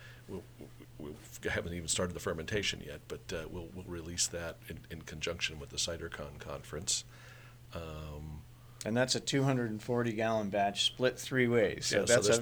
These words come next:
Speaker 2: very,
Speaker 1: little,
Speaker 2: very
Speaker 1: little
Speaker 2: small,
Speaker 1: <laughs>
Speaker 2: limited quantity. Um, and, uh, you know, it's, we're doing it for fun, and, and probably we'll do it again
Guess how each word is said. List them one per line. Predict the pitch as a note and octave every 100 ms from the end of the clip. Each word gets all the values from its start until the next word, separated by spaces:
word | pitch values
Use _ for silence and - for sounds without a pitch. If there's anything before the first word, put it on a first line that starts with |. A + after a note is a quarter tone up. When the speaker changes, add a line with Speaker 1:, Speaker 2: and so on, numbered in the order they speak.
| B2+
Speaker 2:
very, | D#3 D#3 D3
Speaker 1:
little, | D3 C3
Speaker 2:
very | D3+ D3 D3+
Speaker 1:
little | C3+ C3
Speaker 2:
small, | - D3 C3+ C#3 C3 B2+
Speaker 1:
<laughs> |
Speaker 2:
limited | C3 C3 C3 B2+ G#2+
quantity. | - A#2 G#2+ F#2 - - - - - - - -
Um, | G#2 G2+ F2+ G2+ F2+ -
and, | A#2 G#2+
uh, | G#2+ -
you | A2 G#2+
know, | E2+
it's, | G#2 A2 - -
we're | B2+ C3
doing | D3 D3
it | B2+ B2+
for | A2+
fun, | - G2+ F#2+ F#2+
and, | F2+ F#2
and | G#2+ G2 F#2 -
probably | B2 E3+ E3 G#2
we'll | G#2+ A2
do | A#2 A#2+
it |
again | A2 A2 B2 G2+